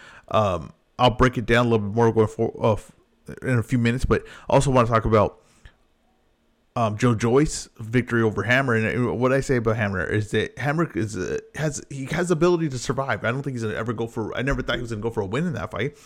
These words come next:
but he has the ability to survive. He has the ability to make fights ugly and then make 'em boring, but to get the rounds in. Joe Joyce wasn't having that.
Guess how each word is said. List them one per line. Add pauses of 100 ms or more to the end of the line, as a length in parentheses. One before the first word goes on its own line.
but
he
has
the
ability
to
survive.
He
has
the
ability
to
make
fights
ugly (380)
and
then
make
'em
boring,
but
to (160)
get
the
rounds
in. (560)
Joe
Joyce
wasn't
having
that.